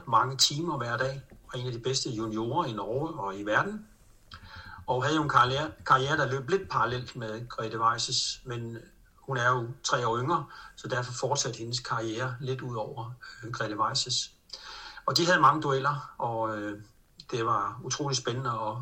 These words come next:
at følge dem. Jeg har, jeg har mødt dem begge to i forskellige sammenhænge.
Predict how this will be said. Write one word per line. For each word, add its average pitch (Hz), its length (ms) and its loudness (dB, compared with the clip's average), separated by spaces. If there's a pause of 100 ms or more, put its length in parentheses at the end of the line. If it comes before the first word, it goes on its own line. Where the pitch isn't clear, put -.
at - 60 -10
følge 131 260 -2
dem. 117 180 -6
Jeg 120 80 0
har, 113 280 0 (640)
jeg 123 80 4
har 127 40 4
mødt 127 200 0
dem 107 100 -6
begge 123 160 -4
to - 300 -2
i 113 100 -2
forskellige 120 380 -2
sammenhænge. 120 460 -2